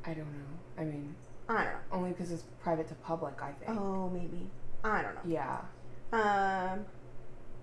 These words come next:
Speaker 2: Jug is going to, to help Charles find out, like, where these head tape, these tapes are coming from.
Speaker 1: Yeah.
Speaker 2: And then Kev finds out he can't do Hedwig because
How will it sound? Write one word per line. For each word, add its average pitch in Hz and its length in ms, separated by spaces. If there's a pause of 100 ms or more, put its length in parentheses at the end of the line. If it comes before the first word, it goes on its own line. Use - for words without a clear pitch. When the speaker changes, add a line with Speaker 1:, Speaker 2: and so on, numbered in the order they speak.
(600)
Speaker 2:
Jug 240 300
is 262 160
going 233 440
to, 208 100 (920)
to 226 100
help 233 340
Charles 226 640
find 208 240
out, 208 180
like, 180 160 (220)
where 196 240
these 190 300
head 214 220
tape, 247 220 (120)
these 202 220
tapes 233 260
are 254 60
coming 254 300
from. 247 420 (120)
Speaker 1:
Yeah. 165 400 (1300)
Speaker 2:
And 233 200
then 202 600 (460)
Kev 277 140
finds 247 240
out 233 180
he 196 60
can't 208 340
do 214 240
Hedwig 214 540
because 170 760